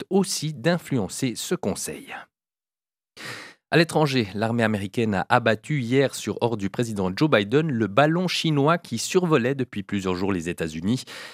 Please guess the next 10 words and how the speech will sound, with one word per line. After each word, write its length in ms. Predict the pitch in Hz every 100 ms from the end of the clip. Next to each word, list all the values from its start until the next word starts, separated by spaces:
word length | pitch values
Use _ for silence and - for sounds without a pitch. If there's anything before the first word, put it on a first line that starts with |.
| -
L'appareil 560 | - - - 98 87 73 -
a 80 |
provoqué 520 | - - 123 101 - 117
de 140 | 85
vives 400 | 80 87 - 107 _
tensions 600 | 147 160 - 135 165 135
entre 200 | 107 -
Washington 680 | 104 120 - 110 - 107 87 -
et 100 | 80
Pékin. 400 | 101 - 104